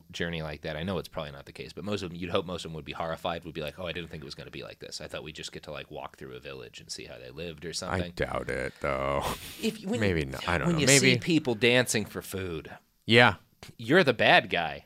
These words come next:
Speaker 2: Yeah.
Speaker 1: If you're part of a thing that makes people dance for food, and it's not like a ballet.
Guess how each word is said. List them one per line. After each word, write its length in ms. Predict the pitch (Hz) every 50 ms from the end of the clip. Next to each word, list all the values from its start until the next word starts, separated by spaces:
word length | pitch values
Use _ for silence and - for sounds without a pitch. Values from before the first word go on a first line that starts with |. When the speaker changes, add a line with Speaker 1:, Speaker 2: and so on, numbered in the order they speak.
| _ -
Speaker 2:
Yeah. 320 | 110 131 143 160 139 101
Speaker 1:
If 140 | 139 147 123
you're 140 | 135 139 123
part 280 | - - - 147 143 139
of 120 | 117 123
a 40 | 117
thing 280 | - - 131 123 123
that 100 | 113 92
makes 260 | 104 110 110 107 - -
people 300 | - 127 113 - 110 104
dance 400 | 87 104 98 101 95 85 - -
for 180 | - - 92
food, 440 | - - 104 101 98 104 113 - - - _ -
and 160 | 120 113 107
it's 160 | 104 98 - 117
not 240 | 113 107 98 -
like 300 | 104 95 90 85 - - _ _ -
a 60 | -
ballet. 520 | - 82 80 80 80 78 76 85 98 104